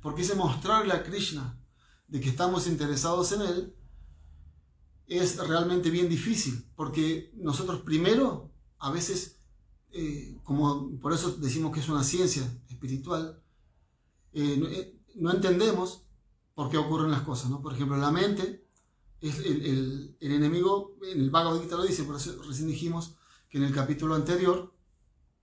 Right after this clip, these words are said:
eh, Krishna le detallaba a Arjuna la, el tema de la mente, ¿no? Y le dijo, "Si pones esa mente y la aplicas en conocer lo que yo te voy a mostrar ahora, va a estar todo bien", ¿no? Entonces ahí en el capítulo seis se dice, la mente puede ser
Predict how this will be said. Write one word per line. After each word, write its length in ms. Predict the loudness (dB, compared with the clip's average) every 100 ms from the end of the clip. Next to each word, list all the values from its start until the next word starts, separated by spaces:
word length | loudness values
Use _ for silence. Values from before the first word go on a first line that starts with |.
| _ _ _ -20 _ _ -6
eh, 180 | -4
Krishna 360 | -2 0 2 2
le 180 | 4 4
detallaba 640 | 2 2 4 4 4 -2 -6
a 140 | -4
Arjuna 320 | 0 2 2
la, 180 | 0 0
el 120 | -2
tema 240 | 0 0 2
de 60 |
la 100 | 2
mente, 280 | 2 2 0
¿no? 120 | -2
Y 40 | 0
le 80 |
dijo, 200 | 0 0
"Si 140 | -2 -4
pones 300 | -2 0 0
esa 220 | 0 -2
mente 240 | 0 -2
y 40 | -2
la 100 | -2
aplicas 360 | -4 -4 -2
en 80 | -2
conocer 360 | 0 -2 0 0
lo 100 | 0
que 80 | -2
yo 100 | 0
te 80 |
voy 100 | 0 0
a 40 |
mostrar 320 | 0 -2 0
ahora, 400 | 0 0 -2 -6 -12 -20 _ -10
va 40 | -4
a 20 |
estar 220 | -2 -2
todo 220 | 0 0
bien", 300 | 0 -2 -4 -14 _ _
¿no? 180 | -16 -16 -20 -12
Entonces 280 | -4 -2 2
ahí 240 | 4 4
en 100 | 4
el 80 | 2
capítulo 420 | -2 -4 -4 -4
seis 520 | -2 -2 -2 -4 -10 _ _ _
se 160 | -8 -4
dice, 240 | -2 0
la 100 | 0
mente 580 | 2 2 0 0 -4 -6 -4
puede 240 | 0 0
ser 440 | 0 -2 -2 -6